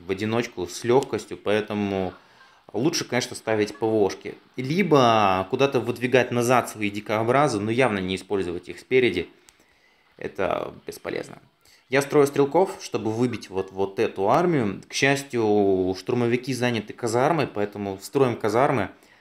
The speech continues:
Надо было, конечно, бы поставить в такой ситуации здесь вышку и вот здесь вышку.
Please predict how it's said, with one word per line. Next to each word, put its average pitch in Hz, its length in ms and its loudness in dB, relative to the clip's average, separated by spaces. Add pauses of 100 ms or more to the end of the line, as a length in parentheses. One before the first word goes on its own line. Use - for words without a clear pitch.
Надо 147 160 0
было, 143 140 4
конечно, 139 320 -4
бы 123 160 0
поставить 120 480 0
в - 20 -12
такой 120 200 -4
ситуации 117 420 -4
здесь 131 360 0
вышку 117 500 -6
и 113 720 -2
вот 107 200 0
здесь 143 300 -2
вышку. 107 440 -4